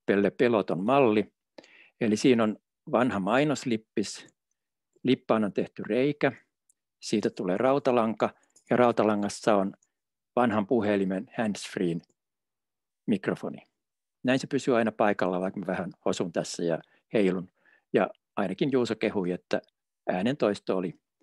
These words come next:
erittäin hyvä. Tätä nyt siis tehdään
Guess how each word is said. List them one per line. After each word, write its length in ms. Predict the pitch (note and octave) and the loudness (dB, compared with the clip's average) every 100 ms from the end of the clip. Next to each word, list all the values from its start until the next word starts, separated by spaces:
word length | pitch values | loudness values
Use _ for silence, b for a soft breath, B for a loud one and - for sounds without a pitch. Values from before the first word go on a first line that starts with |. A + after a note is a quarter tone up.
| _ _ _ - | _ _ _ -6
erittäin 540 | - - _ E2 A2+ | -4 -4 _ -4 -2
hyvä. 200 | G2 - - _ _ _ _ _ _ _ _ _ _ _ _ _ _ B B B B B | -4 -6 -12 _ _ _ _ _ _ _ _ _ _ _ _ _ _ B B B B B
Tätä 220 | A#2 D3+ | 0 2
nyt 140 | C#3 - | 0 0
siis 180 | F#3 | 0
tehdään 460 | - C3+ B2 B2 | 2 4 6 4